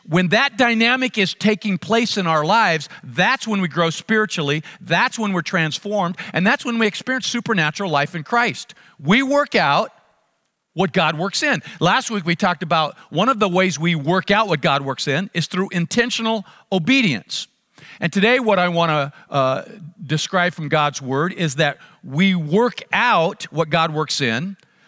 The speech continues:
through personal ministry, through service. Now, to get started, I wanna give you a definition of what I mean when I talk about personal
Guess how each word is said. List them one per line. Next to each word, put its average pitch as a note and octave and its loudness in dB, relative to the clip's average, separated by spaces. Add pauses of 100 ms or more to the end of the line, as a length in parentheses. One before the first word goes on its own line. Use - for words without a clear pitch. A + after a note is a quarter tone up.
(120)
through F#3+ 0
personal B3 -2
ministry, G#3+ 0 (1120)
through F3 0
service. G3+ -2 (840)
Now, D#3+ 0 (340)
to F#3 4
get A#3 4
started, B3+ 4
I G#3 2
wanna A3 2
give G3 2
you F#3 4
a - -6
definition F3+ 0
of C3+ -4
what C#3+ 2
I C3+ 2
mean B2+ -4 (100)
when B2+ -4
I B2 0
talk D3 -2
about A#2+ -2 (200)
personal C#3 -2